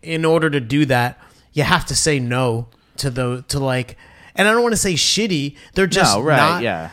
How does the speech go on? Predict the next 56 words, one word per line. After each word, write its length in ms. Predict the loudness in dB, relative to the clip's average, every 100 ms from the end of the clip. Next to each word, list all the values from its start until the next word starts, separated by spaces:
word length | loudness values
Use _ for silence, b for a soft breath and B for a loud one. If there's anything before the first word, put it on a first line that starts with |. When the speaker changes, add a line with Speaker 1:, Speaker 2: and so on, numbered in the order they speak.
| -2
Speaker 1:
their 80 | 0
business 640 | 0 0 -2 -2 -2 -4 b b _
is 140 | -6 -2
not 260 | 0 0 -2
yet 180 | -4 -4
at 180 | -6
the 60 | -6
level 500 | -2 0 0 0 -2
where 180 | -6 -4
they 80 | 0
Speaker 2:
And 60 |
it 60 | 0
Speaker 1:
can 80 | 2
Speaker 2:
might 100 | 4
Speaker 1:
pay 60 |
Speaker 2:
not 80 | 4
Speaker 1:
into 200 | 0 -4
what 140 | -6 -6
you're 80 | -6
doing, 500 | 0 0 0 -4 -8
or 340 | -6 -2 0
Speaker 2:
And, 180 | 0 -2
and 120 | -2 -2
that's 160 | -2
the 60 | -2
thing. 220 | -2 0
That's, 180 | -2 -2
that's 260 | -2 -2
part 300 | -2 2 2
of, 140 | 2 2
like, 180 | 0 -2 -4
lead 280 | -2 -2
gen 240 | -2 -2 -2
is, 180 | -6 -10
is 160 | -14 -10
finding 380 | -2 0 0 0
those, 220 | -2 -2
the 160 | -6 -6
right 380 | -2 -2 -2
businesses 460 | -4 -6 -6 -8 -10
for 180 | -8 -8
what 280 | -6 -8 -6
you're 200 | -4 -4
offering, 420 | -4 -8 -14 -12
because 460 | -10 -6 -6 -8 -16 b b -20
th-, 100 | -10 -2
every 240 | 0 0
business 420 | -2 -4 -6 -10 -14 _ -16
can 280 | -8 -8 -8 _
possibly 540 | -6 -4 -4 -6 -6 -4
work 260 | -4 -4 -8
for 100 | -10
you, 200 | -8 -6
like, 180 | -6 -6
and, 160 | -8 -6
and, 180 | -8